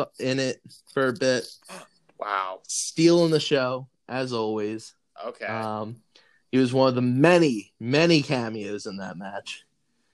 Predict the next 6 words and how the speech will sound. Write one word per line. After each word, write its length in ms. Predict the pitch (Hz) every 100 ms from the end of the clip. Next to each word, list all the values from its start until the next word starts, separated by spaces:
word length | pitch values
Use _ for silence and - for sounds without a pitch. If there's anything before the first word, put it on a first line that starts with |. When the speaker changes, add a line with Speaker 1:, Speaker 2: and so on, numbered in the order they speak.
| _ -
Speaker 2:
<laughs> 80 | 101
Speaker 1:
Um, 580 | 104 107 101 98 107 - _
inclu-, 600 | 120 123 - 156 127 -
<laughs> 20 | 127
that 220 | 120 117
include 600 | 120 123 - 135 127 120